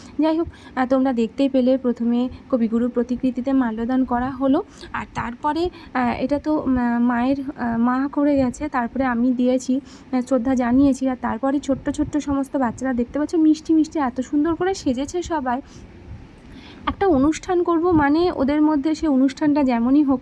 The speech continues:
না কেন, যত ছোটই হোক না কেন, সেখানে স্টেজ থাকুক আর না থাকুক, ওদের মধ্যে না, আ, আগ্রহ বা উদ্দীপনাটা এতটা বেশি থাকে, ভীষণ ভালো লাগে। আর আমার মনে হয়, উম,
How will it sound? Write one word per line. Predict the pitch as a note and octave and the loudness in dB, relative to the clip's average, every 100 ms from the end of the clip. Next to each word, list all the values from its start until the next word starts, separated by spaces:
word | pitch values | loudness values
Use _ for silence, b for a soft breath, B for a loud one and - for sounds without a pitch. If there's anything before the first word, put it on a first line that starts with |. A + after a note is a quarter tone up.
| - | -2
না | B3 | -2
কেন, | A#3+ A#3+ | 0 0
যত | B3+ B3 A#3+ | 0 -2 -2
ছোটই | C#4+ D#4+ D4+ D#4+ | -2 0 0 2
হোক | C#4+ C4 | 2 0
না | B3+ | 0
কেন, | B3 A3+ A#3+ - B B | -2 -2 -2 -4 B B
সেখানে | - D#4 D#4+ D#4+ | -2 0 2 2
স্টেজ | D#4 D4+ C#4+ C4+ | 0 0 0 -2
থাকুক | C4+ A#3+ D4+ D4+ | -4 -2 -2 0
আর | C#4 | 2
না | B3+ A#3 | 2 0
থাকুক, | A3 A#3+ B3+ C4+ | -2 -2 -2 0
ওদের | A#3+ C#4 | 0 2
মধ্যে | C#4+ C#4+ D#4+ E4 | 2 2 2 2
না, | B3+ B B B | 0 B B B
আ, | B3+ - | -2 0
আগ্রহ | - A#3+ A#3+ C#4 D4 D#4+ | 0 -2 -2 0 2 2
বা | D4 - | 0 0
উদ্দীপনাটা | C4 A#3+ D4+ C#4+ D4 D4+ D4 - - | -2 0 0 0 0 0 0 -2 -2
এতটা | B3+ A#3+ C#4+ D#4 | -4 -2 0 0
বেশি | C4+ C4+ D4+ | 2 0 0
থাকে, | C#4+ D4+ - B3+ C#4 B B | 0 -2 0 -2 -2 B B
ভীষণ | C#4+ C#4+ F4+ | 2 6 6
ভালো | D4+ B3+ B3+ | 6 4 2
লাগে। | A#3+ A3 | 0 0
আর | A#3 | 0
আমার | B3+ C#4+ E4 | 2 2 4
মনে | D4 D4+ | 4 4
হয়, | E4 E4 D#4 - B - | 2 0 -2 -6 B -2
উম, | C4+ B3+ | 0 0